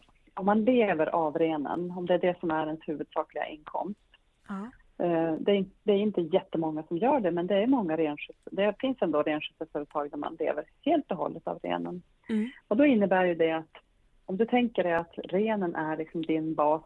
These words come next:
Speaker 1: för försörjningen, så har det ju också betydelse hur många renar du har i ditt, så att säga, bankkonto.
Speaker 2: Mm.
Speaker 1: Så att, eh,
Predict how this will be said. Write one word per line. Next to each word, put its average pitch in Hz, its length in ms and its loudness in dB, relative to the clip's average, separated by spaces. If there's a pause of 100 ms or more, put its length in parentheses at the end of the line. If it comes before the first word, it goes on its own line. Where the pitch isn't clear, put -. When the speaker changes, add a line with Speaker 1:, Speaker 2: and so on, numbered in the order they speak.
Speaker 1:
för 165 60 -2
försörjningen, 170 1160 -2
så 185 60 -6
har 226 260 2
det 247 80 -2
ju 247 60 2
också 226 200 -8
betydelse 165 640 -6
hur 180 140 -2
många 208 560 0
renar 151 460 2
du - 160 -4
har - 480 0 (440)
i 165 200 -2
ditt, 147 240 -4 (140)
så 170 60 -2
att 160 100 -6
säga, - 140 -4
bankkonto. 170 1120 -4 (540)
Speaker 2:
Mm. 208 260 -2 (360)
Speaker 1:
Så 196 60 6
att, 190 240 -4
eh, 175 180 0